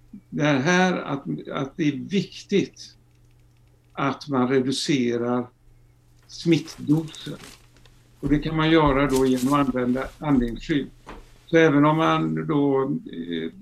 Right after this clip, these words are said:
och framförallt att den som är smittad använder ett, ett andningsskydd förstås, så att han inte sprider ut så mycket virus. Så vi har pratat tidigare om att det här är en, en, att använda andningsskydd,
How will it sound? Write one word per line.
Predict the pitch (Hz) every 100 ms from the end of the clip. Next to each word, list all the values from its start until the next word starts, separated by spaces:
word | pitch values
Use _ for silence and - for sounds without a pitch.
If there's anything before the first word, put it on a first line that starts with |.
| -
och | 151 -
framförallt | 147 135 - 120 180 165
att | 127
den | 127
som | 107 131
är | 123
smittad | - 139 - - 196
använder | 170 123 135 117 123 123
ett, | 73 - - -
ett | 135 -
andningsskydd | 131 113 117 - 131 -
förstås, | - 127 127 -
så | -
att | -
han | 127
inte | 123 -
sprider | - 131 127 127
ut | 151 -
så | 185
mycket | 143 - -
virus. | 131 131 - 127 - _ _ _ _ _ _ _ _ _ _ _
Så | - 156
vi | 143
har | 147
pratat | 127 160 143 139
tidigare | 160 135 127 135
om | 143
att | 135 147
det | 120
här | 147 165 151
är | 135 127
en, | 127 131
en, | - - - 127 123 127 - - - - -
att | - 156
använda | 139 123 127 160 165 180
andningsskydd, | 160 151 123 101 - 127